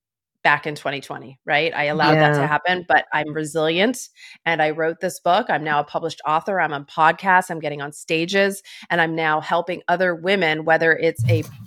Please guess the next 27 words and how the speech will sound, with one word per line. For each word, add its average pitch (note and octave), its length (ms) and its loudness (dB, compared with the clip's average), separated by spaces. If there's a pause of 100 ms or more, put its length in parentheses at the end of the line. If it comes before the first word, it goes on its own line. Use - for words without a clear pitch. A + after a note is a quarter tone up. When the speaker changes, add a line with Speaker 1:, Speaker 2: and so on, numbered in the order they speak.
(300)
Speaker 1:
global F3 320 0
pandemic, F3 680 2 (300)
whether E3+ 360 2
it's D#3 440 -2
a D3+ 40 -12
car A3+ 280 2
accident, G#3 560 2
whether D#3+ 340 0
it's D#3 420 -6
your D3+ 120 -12
kids F3 280 -6
just - 280 -10
left D3+ 180 -2
for D#3 80 -12
school, G#3+ 640 2 (240)
whether E3 340 2
you're E3 320 -6
like D#3+ 220 -2
my D3+ 220 0
oldest, F#3+ 380 -2
who's E3 160 -8
gonna D#3+ 180 -2
be D#3 100 -8
graduating D#3 580 0
from D#3 180 -14
college G3 460 2
soon. F#3+ 380 -4